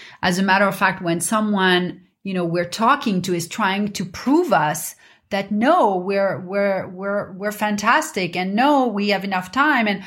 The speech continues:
the brain doesn't want to listen. It ignores the noise. And that's called the backfire effect,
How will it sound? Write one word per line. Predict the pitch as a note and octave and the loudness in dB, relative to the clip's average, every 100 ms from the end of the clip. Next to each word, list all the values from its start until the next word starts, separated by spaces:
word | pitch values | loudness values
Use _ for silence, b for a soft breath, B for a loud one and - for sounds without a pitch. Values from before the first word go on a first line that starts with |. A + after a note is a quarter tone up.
| B B | B B
the | - F3 | -4 -2
brain | F3 G3 G#3 | 0 0 0
doesn't | F#3 F#3 E3 | 0 0 0
want | D#3+ E3 | 0 -2
to | E3+ | -2
listen. | E3+ G#3 - - - - _ | -2 -2 -4 -6 -10 -18 _
It | G#3 G3 | -2 0
ignores | F3+ F#3 F#3 G3 G3 G#3 F#3+ | 2 2 2 2 2 2 0
the | E3+ | -4
noise. | D#3+ C#3+ - - - _ _ B B B - | -6 -6 -14 -20 -20 _ _ B B B -10
And | F#3 | 0
that's | A3 C#4 - | 0 0 -6
called | - A3+ G3+ | -2 2 2
the | F#3+ | 0
backfire | E3 E3+ - E3 D#3+ D3+ | 0 0 -2 -2 -2 -2
effect, | D#3 D3+ - - | -6 -8 -8 -16